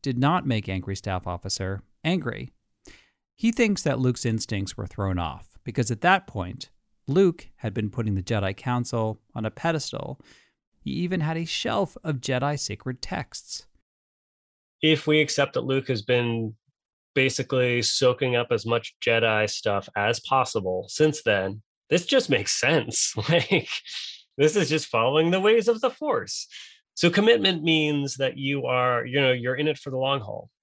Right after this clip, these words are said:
Speaker 2: So your mentee is going to make mistakes. The person who you are looking out for is going to make mistakes.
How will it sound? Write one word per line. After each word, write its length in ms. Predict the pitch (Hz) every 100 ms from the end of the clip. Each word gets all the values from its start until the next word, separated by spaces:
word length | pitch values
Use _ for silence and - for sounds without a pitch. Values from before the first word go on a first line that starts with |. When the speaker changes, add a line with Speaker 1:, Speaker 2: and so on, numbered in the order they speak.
| -
Speaker 2:
So 440 | - 123 117 113 -
your 260 | 120 123
mentee 720 | 127 123 127 - 135 127 127
is 120 | 127 117
going 260 | 123 127
to 100 | 120
make 240 | 117 117 120
mistakes. 540 | 113 - 113 - -
The 80 | 113
person 360 | - 120 123
who 180 | 117 113
you 180 | 123 120
are 120 | 117
looking 300 | 117 113 117
out 200 | 113 117
for 220 | - 113
is 160 | 117 113
going 380 | 120 117 127 120
to 140 | -
make 160 | 113 110
mistakes. 580 | - - - - - -